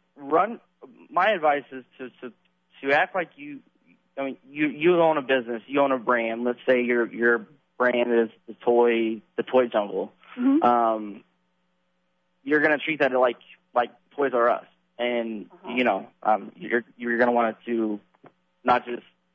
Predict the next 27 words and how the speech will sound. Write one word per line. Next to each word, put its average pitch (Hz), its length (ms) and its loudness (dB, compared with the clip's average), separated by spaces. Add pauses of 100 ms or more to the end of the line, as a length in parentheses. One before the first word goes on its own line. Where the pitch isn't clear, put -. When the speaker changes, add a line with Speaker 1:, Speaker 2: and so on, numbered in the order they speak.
(160)
Speaker 1:
treat 180 160 -4
yourself 160 240 2
like 131 120 0
an 127 60 2
Amazon 127 380 0
seller, 123 240 2
but 117 200 -4
you 127 60 -4
want 123 180 0
to 117 160 0
also 113 340 0
stay 127 140 -2
on 113 140 0
more 113 140 -4
marketplaces 113 600 -4
and, 104 140 -14 (460)
you 120 80 0
know, 104 200 0 (380)
Speaker 2:
Mm-hmm. 220 220 -6
Speaker 1:
just 208 140 0
to 170 80 4
have 160 120 0
that 117 180 0
backup. 110 420 -4 (120)
<laughs> - 60 -8 (320)
Speaker 2:
Yep, 294 300 0
uh, 294 60 4